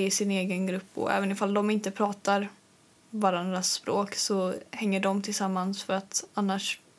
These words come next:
blir de lätt mobbade eller jag har hört några gånger om deras huvudbonader eller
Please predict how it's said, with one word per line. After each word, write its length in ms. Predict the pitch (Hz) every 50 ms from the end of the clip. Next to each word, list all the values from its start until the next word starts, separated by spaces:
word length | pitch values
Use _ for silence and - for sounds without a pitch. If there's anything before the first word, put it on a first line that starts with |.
| - -
blir 140 | 196 185 185
de 160 | 180 190 190
lätt 240 | - - - - -
mobbade 400 | 208 196 202 214 214 208 - -
eller 520 | 69 73 - - 82 78 76 - - - - - - - - - - - - - - - - - - - - - - - - - - - - -
jag 300 | 254 233 226 214 185 190
har 180 | 190 185 175
hört 500 | 180 190 196 190 190 - - - - - - - - - - - - - - - - - - - - - - - - - - - - - - -
några 280 | 226 208 196 190 190
gånger 440 | 190 196 190 180 175 180 185 - -
om 160 | 185 180 190
deras 340 | - - - 190 - - -
huvudbonader 1080 | 208 190 185 190 180 180 202 196 180 185 190 190 196 196 202 208 - 202 - - - -
eller 480 | - - - - - - - - -